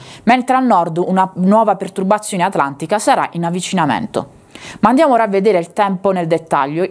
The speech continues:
nel, eh, sulle nostre regioni per domenica trenta aprile. Al mattino fresco con poche nubi e cieli soleggiati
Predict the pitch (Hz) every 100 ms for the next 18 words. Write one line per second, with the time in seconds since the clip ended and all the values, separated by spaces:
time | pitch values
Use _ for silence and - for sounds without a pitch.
0 | - 214 247 196 190 240 233 196 - 190
1 | 208 151 139 135 175 220 269 277 233 202
2 | 190 175 156 135 139 110 90 - - _
3 | _ - - - - - 208 240 262 277
4 | 277 208 - 156 - - 160 196 226 247
5 | 185 151 131 135 135 - - 214 - 269
6 | 196 214 233 170 147 156